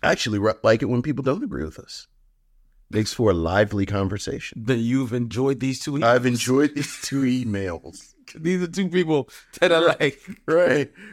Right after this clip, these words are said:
Speaker 1: right. And it's so many episodes between the ones that they've cited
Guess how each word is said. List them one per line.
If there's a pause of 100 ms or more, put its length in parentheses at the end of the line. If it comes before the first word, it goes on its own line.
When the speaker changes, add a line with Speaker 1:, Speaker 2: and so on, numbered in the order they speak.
(120)
Speaker 1:
right. (420)
And
it's
so
many
episodes
between
the
ones
that
they've
cited